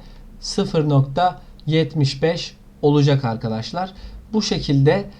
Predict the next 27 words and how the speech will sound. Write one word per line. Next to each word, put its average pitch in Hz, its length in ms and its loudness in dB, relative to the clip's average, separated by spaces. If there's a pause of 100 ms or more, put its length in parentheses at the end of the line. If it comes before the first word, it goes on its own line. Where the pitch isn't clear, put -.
(180)
alacağımız, 175 760 -2 (440)
yani 135 300 4
tahmin 143 360 4
et-, 160 200 -2 (340)
e, 127 380 2 (680)
almak 190 400 4
istediğimiz 135 680 2
anahtar 165 480 0
kelimeleri 160 580 2 (240)
bir 214 220 -2
tahmine 160 380 2
sokabiliriz 139 580 0
arkadaşlar. 113 600 -6 (360)
Bu 214 80 2
şekilde 135 400 4
de 160 160 2
bir, 196 220 -4 (280)
e, 131 200 2
anahtar 165 500 -2
kelimeleri 127 560 0 (260)
koordine 156 580 2 (260)
edebiliriz. 156 800 0
Buna 175 180 0
göre 131 180 4
anahtar 135 380 0
kelimeleri 120 540 -4 (100)
seçebiliriz. 151 880 -2